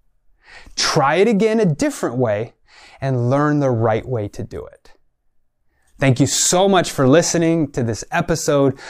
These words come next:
Please subscribe to it, leave us a review, share it with others,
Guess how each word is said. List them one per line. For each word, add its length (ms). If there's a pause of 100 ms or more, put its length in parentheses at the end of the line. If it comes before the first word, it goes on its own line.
(240)
Please 260
subscribe 800
to 200
it, 200 (240)
leave 380
us 160
a 60
review, 680 (180)
share 600
it 100
with 300
others, 640